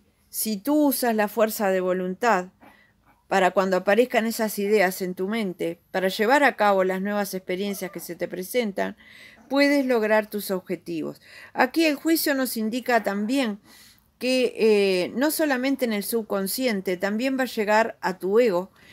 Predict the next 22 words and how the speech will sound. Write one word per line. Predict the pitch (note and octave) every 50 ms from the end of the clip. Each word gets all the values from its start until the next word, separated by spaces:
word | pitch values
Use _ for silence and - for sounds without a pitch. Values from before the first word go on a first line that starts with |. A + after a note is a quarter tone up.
| - - - _
el | - - G#3 G#3+
autojuicio, | G3+ A3+ A3+ G3+ - G3 F#3 - - F#3+ E3+ - - - C#3+ C#3+ - _ _
¿sí? | - - - F#3+ G3+ A#3+ B3+ - _ _ - _ _ _ -
Em, | - G3 G#3 G3 F#3 F3+ F3+ E3+ E3 D#3+ D3+ - - _ _ _ _ _ _ _
obviamente | - B3 B3+ C4 C4 C4+ C4+ C#4+ D#4+ D4+ B3+ G#3+ G#3+ G#3+
porque | G3 - G3 G3 - A3
estás | G#3+ - - B3 A#3
trabajando | - A#3 A3+ G#3 G3+ - A#3+ A#3 A#3+ A#3 G#3+
en | G3+ G3
tu | F#3+ F#3+ F#3
interior | F#3+ F#3+ F#3 F#3+ F#3 F#3+ A#3 B3 A#3 F#3+ F3+ - _ _ _ _ _ - - - - _ _ _ _
y | - - A#3 A3
va | G#3+ A3+
a | A#3+
llegar, | A3+ - C4 B3 A3+ A3 G#3+ A3 A3+ A3 - _ -
eh, | - G3 F#3+ F#3 F3+ E3+ E3 D#3+ D3+ D#3 _ _ _ _ _ -
como | G#3 G3+ G3+ G3
la | G#3 G#3 G#3
necesidad | G#3 G#3 G3 - A3 G#3 - - A3+ A#3 C4 C4+ B3 G#3+ F#3+ - - -
a | - F3 F#3
tu | - G3 G#3+
mente | G#3+ A3+ A3+ A3+ A3+ G#3+ - A3+ A#3 A#3 A3 - -